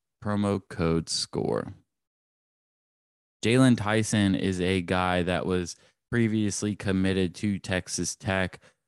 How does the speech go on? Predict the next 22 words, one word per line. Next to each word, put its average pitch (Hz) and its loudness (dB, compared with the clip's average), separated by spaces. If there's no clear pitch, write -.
was 90 0
heavily 120 4
recruited 110 0
and 98 0
early 101 -2
recruited 90 -4
by 87 0
Chris 92 -4
Beard 90 -4
and 90 2
Yurik 90 2
Malagai. 87 -2
He 95 -4
was 90 0
kind 98 -2
of 87 -4
their 87 2
guy. 107 0
They 92 0
got 87 0
on 85 0
him 85 -2